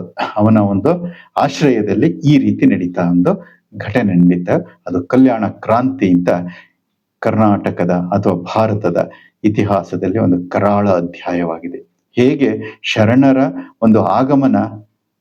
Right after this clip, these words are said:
ಅಲ್ಲಿ ಅತ್ಯಂತ ಒಂದು ಪ್ರಾಜ್ವಲ್ಯಮಾನವಾದ, ನೆನಪಿಡಬೇಕಾದ, ಸುವರ್ಣಾಕ್ಷರಗಳಲ್ಲಿ ಬರೆಯಬಹು-, ಬರೆದಿಡಬಹುದಾದಂಥ ವಿಚಾರವೋ, ಹಾಗೆ ಕಲ್ಯಾಣದಲ್ಲಿ ಘಟಿಸಿದಂಥ ಈ ಕ್ರಾಂತಿ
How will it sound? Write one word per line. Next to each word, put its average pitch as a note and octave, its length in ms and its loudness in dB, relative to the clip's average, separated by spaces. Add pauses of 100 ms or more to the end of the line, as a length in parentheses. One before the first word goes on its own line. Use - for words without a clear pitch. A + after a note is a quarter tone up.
ಅಲ್ಲಿ A2+ 420 2
ಅತ್ಯಂತ - 560 -2
ಒಂದು A2 240 -2
ಪ್ರಾಜ್ವಲ್ಯಮಾನವಾದ, A2+ 1120 0
ನೆನಪಿಡಬೇಕಾದ, A2 1000 2
ಸುವರ್ಣಾಕ್ಷರಗಳಲ್ಲಿ A#2 1080 0
ಬರೆಯಬಹು-, G#2 420 2
ಬರೆದಿಡಬಹುದಾದಂಥ G#2 920 -2
ವಿಚಾರವೋ, G2 760 -2 (260)
ಹಾಗೆ G#2+ 320 0 (280)
ಕಲ್ಯಾಣದಲ್ಲಿ G#2+ 720 0
ಘಟಿಸಿದಂಥ G2 640 -2
ಈ F2 220 -2
ಕ್ರಾಂತಿ A#2 840 -2